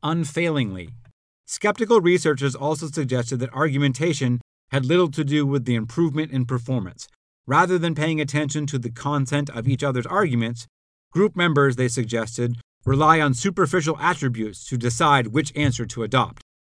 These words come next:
Perhaps people simply follow the most confident group member. This alternative explanation makes some sense. Confidence can be important in determining the outcome of group discussions,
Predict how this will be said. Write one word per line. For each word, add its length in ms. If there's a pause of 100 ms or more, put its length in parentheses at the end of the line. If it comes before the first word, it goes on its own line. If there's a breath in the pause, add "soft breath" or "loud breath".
(100)
Perhaps 400
people 340
simply 380
follow 380
the 100
most 240
confident 500
group 280
member. 340 (720)
This 320
alternative 560
explanation 880
makes 440
some 360
sense. 480 (100)
Confidence 720
can 240
be 140
important 560 (540)
in 100
determining 600 (460)
the 100
outcome 520
of 140
group 200
discussions, 680